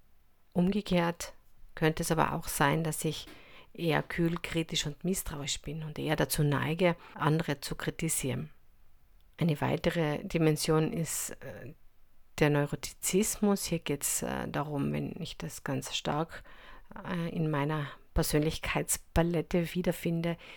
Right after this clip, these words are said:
dann bin ich besonders ängstlich und reizbar, sehr impulsiv, vielleicht auch unsicher, besorgt, nervös, mitunter sogar feindselig, mm,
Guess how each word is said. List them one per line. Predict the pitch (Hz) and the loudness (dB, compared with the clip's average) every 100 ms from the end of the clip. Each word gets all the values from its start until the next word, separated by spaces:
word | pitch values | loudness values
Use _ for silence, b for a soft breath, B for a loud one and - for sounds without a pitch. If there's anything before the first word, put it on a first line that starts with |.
| B | B
dann | 156 - | -10 -4
bin | 156 | -4
ich | 151 | -2
besonders | - - 135 143 - | -4 2 2 2 -2
ängstlich | - 151 170 - 156 - | 0 2 4 2 -2 -2
und | 156 - 165 | -4 -2 0
reizbar, | 139 196 220 - - 185 185 B B B - | 4 4 2 -2 0 2 0 B B B -10
sehr | - 139 131 | -2 0 2
impulsiv, | 170 165 170 - 185 185 - | 0 2 0 0 2 2 2
vielleicht | - - - 156 | -4 -4 -2 -4
auch | - | 0
unsicher, | 190 180 175 - 165 - 170 165 B - | 4 4 4 0 -2 -4 -4 -4 B -4
besorgt, | - - 160 147 143 - | 0 4 8 8 6 2
nervös, | 151 143 165 151 156 - - B B | 0 2 2 2 0 -4 -10 B B
mitunter | 165 160 180 175 | -2 0 0 0
sogar | 165 - 156 | -2 2 2
feindselig, | - 123 185 208 - 156 170 170 - B B B B B - | 4 6 6 6 4 2 4 0 -2 B B B B B -8
mm, | 240 175 180 | 0 0 0